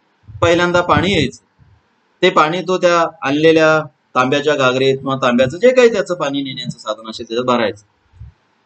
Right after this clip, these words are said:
ते पहिल्यांदा त्या हापशावर टाकायचा, हापसा लोखंडाचा, त्याच्यावर टाकायचा, कारण त्याला आतापर्यंत लोकांनी स्पर्श केला, विटाळ झाला ना, त्याच्यावर टाकायचं,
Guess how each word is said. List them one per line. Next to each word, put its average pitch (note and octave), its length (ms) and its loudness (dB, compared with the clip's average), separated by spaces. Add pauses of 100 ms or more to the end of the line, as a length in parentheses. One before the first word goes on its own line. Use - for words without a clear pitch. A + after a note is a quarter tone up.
(460)
ते A#3 180 6
पहिल्यांदा A3 960 0 (680)
त्या F#3 120 2
हापशावर F3+ 480 2
टाकायचा, D3+ 460 0
हापसा C#3+ 280 -2
लोखंडाचा, C3 720 -4 (220)
त्याच्यावर G3+ 320 2
टाकायचा, C3 420 -6
कारण D#3+ 300 -2
त्याला F3 260 2 (100)
आतापर्यंत E3+ 420 -2
लोकांनी D#3+ 360 -2
स्पर्श D#3 320 -2
केला, C#3 340 -4
विटाळ D3+ 220 -2
झाला G#2+ 220 -8
ना, - 120 -20 (520)
त्याच्यावर F3 360 2
टाकायचं, - 440 -14